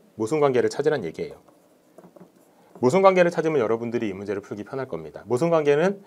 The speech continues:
여러 가지 방식으로 나오지만 여기선 대표적으로 뭐가 있어요? 누가 말하길,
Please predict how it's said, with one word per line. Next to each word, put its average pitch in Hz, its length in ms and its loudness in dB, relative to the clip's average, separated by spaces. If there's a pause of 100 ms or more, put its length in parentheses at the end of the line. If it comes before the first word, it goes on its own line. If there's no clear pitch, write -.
(300)
여러 131 140 8
가지 156 160 6
방식으로 143 320 2
나오지만 120 380 0
여기선 110 240 -2
대표적으로 113 460 -2
뭐가 95 220 -4
있어요? 120 340 -4 (100)
누가 107 220 0
말하길, 107 480 -2